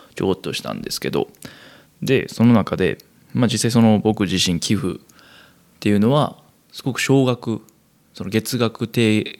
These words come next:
額ですごく少額の寄付を今のところしてるんですよ。まあ、ちょっと確かに増額しようかなっていう気もあるんですけど、まあ、とりあえずは本当に、本当に無理のない範囲で、ほん-、もう全然もう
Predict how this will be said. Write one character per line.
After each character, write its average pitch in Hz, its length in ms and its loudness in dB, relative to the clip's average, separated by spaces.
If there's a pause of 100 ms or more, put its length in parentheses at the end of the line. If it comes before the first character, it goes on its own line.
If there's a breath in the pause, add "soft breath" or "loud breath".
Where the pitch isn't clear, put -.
額 104 260 -4
で 120 380 -2
す - 80 -20
ご 113 100 -6
く - 80 -10
少 139 200 2
額 131 200 0
の 120 140 2
寄 - 160 -8
付 85 100 -4
を - 120 -6 (160)
今 85 200 0
の 71 60 -4
と 76 80 -2
こ 65 80 0
ろ 60 80 -2
し - 80 -6
て 62 80 -6
る 52 80 -10
ん 55 80 -10
で - 60 -12
す - 100 -10
よ。 - 120 -12 (760 soft breath)
ま 120 60 0
あ、 - 20 4
ち 131 60 4
ょ - 20 2
っ - 20 2
と 139 80 -4
確 - 180 0
か 110 60 -4
に 78 140 -8
増 101 160 0
額 92 160 -4
し - 80 -2
よ 110 60 4
う - 20 -6
か - 80 -2
な 98 80 2
っ 95 40 -2
て - 120 -6
い - 20 -2
う - 40 -4
気 - 100 0
も - 180 2
あ 92 60 4
る 90 80 0
ん 82 80 -4
で 69 80 -6
す - 80 -4
け - 100 -2
ど、 87 220 2 (180)
ま - 60 -6
あ、 - 20 -2
と 147 80 0
り 147 80 4
あ 151 40 6
え - 20 2
ず 139 100 2
は 131 60 4
本 127 180 2
当 131 160 0
に、 123 80 4
本 131 380 4
当 147 100 2
に 131 80 2
無 127 160 4
理 123 80 4
の 95 120 2
な 85 120 -2
い 76 60 -2
範 - 240 -8
囲 - 40 -6
で、 - 140 -6
ほ - 140 -10
ん-、 - 20 -10
も - 60 -12
う - 580 -20
全 110 300 4
然 101 220 2
も 95 120 0
う - 60 -12